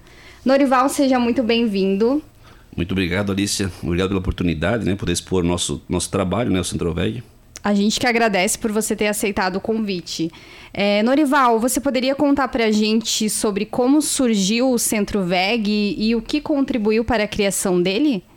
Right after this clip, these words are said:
Speaker 2: É, na verdade, em sessenta e quatro, né, a veg fundou em sessenta e um, em sessenta e quatro houve uma expansão,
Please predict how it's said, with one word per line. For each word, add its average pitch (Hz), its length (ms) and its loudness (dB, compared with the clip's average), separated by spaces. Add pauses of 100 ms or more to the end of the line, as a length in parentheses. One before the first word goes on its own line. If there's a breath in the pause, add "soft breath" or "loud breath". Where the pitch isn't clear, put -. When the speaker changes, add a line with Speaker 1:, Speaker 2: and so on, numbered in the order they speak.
(380 loud breath)
Speaker 2:
É, 123 100 0
na 131 100 2
verdade, 143 840 0
em 113 80 4
sessenta 110 400 -2
e 87 60 -2
quatro, 92 440 -2
né, 90 300 0
a 85 220 -2
veg 87 360 0
fundou 101 440 0
em - 20 2
sessenta 107 380 0
e 113 100 4
um, 139 60 4
em 139 40 2
sessenta 110 280 -2
e 107 40 -2
quatro 104 380 0
houve 110 100 2
uma 117 100 2
expansão, 107 580 2